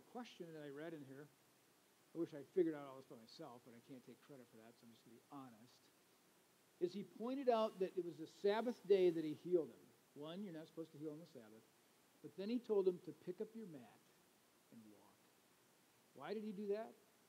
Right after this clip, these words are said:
Because on the Sabbath, he was not allowed to pick up his mat and walk because it was work. So when Jesus came in, and this is part of where delighting in the Word is gonna come back to you, is he blew apart the religious structure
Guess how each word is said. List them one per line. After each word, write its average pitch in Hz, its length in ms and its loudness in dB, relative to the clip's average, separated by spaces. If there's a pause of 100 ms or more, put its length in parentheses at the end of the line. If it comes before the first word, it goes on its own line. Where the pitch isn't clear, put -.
(360)
Because 160 360 -4 (520)
on 180 220 -8
the 220 60 -4
Sabbath, 196 600 -14
he 170 80 -10
was 160 180 -8
not 165 200 -12
allowed 151 420 -10
to 156 80 -14
pick - 260 -16
up 175 140 -10
his - 180 -20
mat - 300 -20 (520)
and 110 80 -20 (100)
walk - 180 -20 (580)
because 151 240 -8
it 139 100 -12
was 123 180 -18
work. 127 260 -16 (800)
So 190 80 2
when 185 140 4
Jesus 285 500 0
came 233 280 4
in, 175 180 0
and 151 80 -4
this 185 160 -10
is 202 80 -8
part 226 240 4
of 185 60 8
where 175 140 0
delighting 175 560 6
in 180 100 -6
the 165 80 -4
Word 170 360 6
is 143 80 -8
gonna 156 160 -10
come 156 220 -8
back 180 340 -4
to 151 60 -12
you, 120 280 -12 (380)
is 170 240 6 (400)
he 185 80 -4
blew 175 380 10
apart 233 500 4 (600)
the 185 100 6
religious 180 500 6
structure - 560 -14